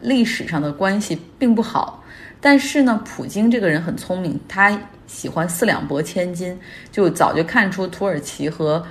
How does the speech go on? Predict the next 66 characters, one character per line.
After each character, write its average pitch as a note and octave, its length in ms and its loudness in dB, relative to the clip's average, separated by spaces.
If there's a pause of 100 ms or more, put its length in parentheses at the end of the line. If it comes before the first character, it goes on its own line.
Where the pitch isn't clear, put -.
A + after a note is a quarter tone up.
(140)
欧 G#3 180 4
盟 E3+ 260 2
以 E3 60 2
及 C#3+ 120 -4
他 F3 140 -4
们 F3 140 -4
的 E3 140 2
所 D#3 220 -4
谓 E3+ 120 0
西 F3 240 -6
方 G3 180 0
盟 F3+ 220 0
友 F#3 140 0
之 - 180 -4
间 E3+ 320 0 (280)
有， D#3 140 0 (180)
有 D3+ 160 -4
间 G#3 340 0
隙 - 300 -10
哈， - 180 -12
所 - 120 -10
以 - 60 -6
一 G#3+ 120 2
直 D#3+ 180 -2
希 E3+ 200 -6
望 G3 360 -2
可 - 100 -6
以 D#3+ 80 -2
把 - 140 -4
土 - 180 -8
耳 F3 160 2
其 - 220 -8
从 D#3 160 -2
西 F#3+ 220 -6
方 F#3+ 220 -2
阵 G#3 140 0
营 D3 240 -2
中 F3 240 -4 (280)
给 C#3+ 120 -2
离 C#3 300 0
间 F#3+ 280 0
出 - 200 -6
来。 - 160 -6 (480)
所 - 160 2
以 C4 60 6
在 B3+ 100 6
二 C4+ 140 6
零 C4 140 6
一 C4+ 40 4
六 C#4 180 4
年， E3 320 0
当 G3+ 280 0
土 A3 100 -4
耳 G3 80 0
其 E3+ 120 -6
总 F3 140 -4
统 F#3+ 120 -4
埃 - 100 0
尔 D#3+ 140 2
多 D#3 100 -4
安 E3 320 -2
遭 F#3+ 240 2
遇 G3 80 -2
了 E3 120 2
那 D#3+ 200 -2
个， - 320 -6